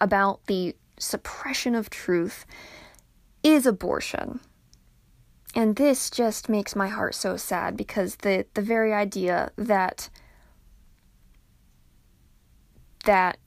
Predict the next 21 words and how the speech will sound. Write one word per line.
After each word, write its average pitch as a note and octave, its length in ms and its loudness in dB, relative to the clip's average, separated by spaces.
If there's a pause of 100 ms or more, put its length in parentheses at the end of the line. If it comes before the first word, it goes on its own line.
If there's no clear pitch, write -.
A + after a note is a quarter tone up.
(180)
you G#3 180 0
can G3+ 240 -2
call - 640 -4 (720)
a G#3+ 60 4
miracle G#3+ 680 0
of G3+ 100 -2
human G3 340 -2
life F3+ 380 -2
a F#3 120 -2
clump G#3 500 -2 (200)
of F#3 280 0 (160)
cells, - 840 -2 (420)
human A#3 640 0 (800)
material G3 680 2
waste, F#3 500 -4 (720)
is A3+ 260 4
just - 360 2
revolting G3 640 -2
to G#3 140 -10
my E3+ 160 -6
soul. - 400 -8